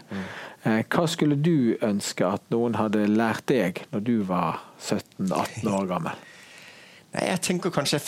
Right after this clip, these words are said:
Speaker 1: fikk lov til å komme med de spørsmålene, og opplevde at det var rom for det. Så det er litt viktig at vi som kirker og bedehus har rom for spørsmålene, rom for tvilen. Ikke dyrke tvilen, men rom for det. Og at vi alle er underveis.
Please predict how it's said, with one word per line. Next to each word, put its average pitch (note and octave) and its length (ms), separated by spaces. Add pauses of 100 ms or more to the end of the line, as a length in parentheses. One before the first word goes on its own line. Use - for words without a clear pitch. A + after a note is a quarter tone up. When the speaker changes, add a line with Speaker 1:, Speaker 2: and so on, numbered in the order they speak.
Speaker 1:
fikk - 160
lov C3 320
til G#2+ 220
å - 20
komme G#2+ 400
med A2 160
de G#2 80
spørsmålene, - 720
og B2 160
opplevde B2 320
at A2 160
det G#2+ 80
var A2 140
rom G#2 180
for C3+ 140
det. A3+ 100 (540)
Så A#3 100
det D3+ 60
er F#3+ 100
litt A#2+ 160
viktig - 220
at - 100
vi A2+ 80
som G#2+ 160
kirker - 480
og G2 80
bedehus A2 680 (760)
har A#2+ 160
rom C#3 240
for - 160
spørsmålene, G#2 480
rom D3 240
for - 160
tvilen. G3+ 480
Ikke F3+ 240
dyrke - 320
tvilen, G3+ 400
men G#2+ 160
rom G#2 320
for - 240
det. - 60 (640)
Og A#2 80
at - 80
vi D#3 80
alle A#2+ 320
er A#2 80
underveis. B2 720